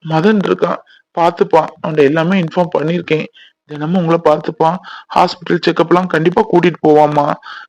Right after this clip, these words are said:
எனக்கு ஒரு ஒன் மந்த் மட்டும் மைண்ட் ரிலாக்ஸ் தேவைப்படுது. அதுக்கு நான் கண்டிப்பா கொஞ்சம் தள்ளி இருந்தே ஆகணும். அங்கேயே இருந்தீங்கன்னா இன்னும் என்னோட லைஃப் எப்படி இருக்கும்னு என்னாலே சொல்ல தெரியல. அதுக்காக தான் கொஞ்சம் தள்ளி போவோமேன்னு வந்தேம்மா.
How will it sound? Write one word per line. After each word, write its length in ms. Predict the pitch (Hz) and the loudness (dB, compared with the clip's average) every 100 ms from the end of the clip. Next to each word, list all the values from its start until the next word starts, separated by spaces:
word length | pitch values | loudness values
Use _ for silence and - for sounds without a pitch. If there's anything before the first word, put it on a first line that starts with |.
| - 170 - - - | -2 -2 -2 -10 -16
எனக்கு 340 | - 143 135 135 | -10 -8 -2 2
ஒரு 300 | 127 123 - | 4 2 0
ஒன் 180 | 143 147 | -2 0
மந்த் 300 | 180 190 185 | 0 0 0
மட்டும் 600 | 180 165 - 202 185 - | -2 -2 -2 -2 0 -4
மைண்ட் 360 | 151 147 180 170 | -6 -2 -2 0
ரிலாக்ஸ் 400 | 165 170 - - | 0 -2 -2 0
தேவைப்படுது. 580 | 160 165 156 151 151 - - - - | 2 0 -2 -2 -2 -4 -10 -20 -10
அதுக்கு 280 | - 151 147 | 0 0 2
நான் 80 | 143 | 0
கண்டிப்பா 400 | 151 156 196 226 | 0 0 0 0
கொஞ்சம் 200 | 202 190 | 2 2
தள்ளி 320 | 165 156 196 | 2 2 2
இருந்தே 340 | 180 185 208 | 0 2 6
ஆகணும். 420 | 202 151 160 151 - - - - | 6 6 2 -2 -8 -18 -20 -8
அங்கேயே 380 | 160 170 175 | -4 0 2
இருந்தீங்கன்னா 560 | 190 175 175 175 185 190 - - - | 2 0 -2 2 2 2 -2 -12 -18
இன்னும் 540 | - 180 185 180 196 - | -8 -4 0 0 -2 -4
என்னோட 220 | 165 170 165 | -4 -2 2
லைஃப் 300 | 151 175 - | 2 0 0
எப்படி 260 | 156 175 | -2 0
இருக்கும்னு 320 | 196 185 202 - | -2 0 -2 -2
என்னாலே 400 | 165 180 196 214 | -2 2 4 2
சொல்ல 280 | 208 202 202 - | 2 2 0 0
தெரியல. 340 | 175 175 175 - - - - - - | 0 0 0 -2 -6 -14 -20 -14 -8
அதுக்காக 420 | 143 147 147 147 | -6 0 0 2
தான் 320 | 156 165 - _ _ _ | 0 -2 -4 _ _ _
கொஞ்சம் 260 | 156 151 | -16 -8
தள்ளி 260 | 147 156 175 | -2 0 0
போவோமேன்னு 600 | 180 170 165 165 165 165 | 0 2 2 0 -2 0
வந்தேம்மா. 400 | 151 151 147 | 0 2 0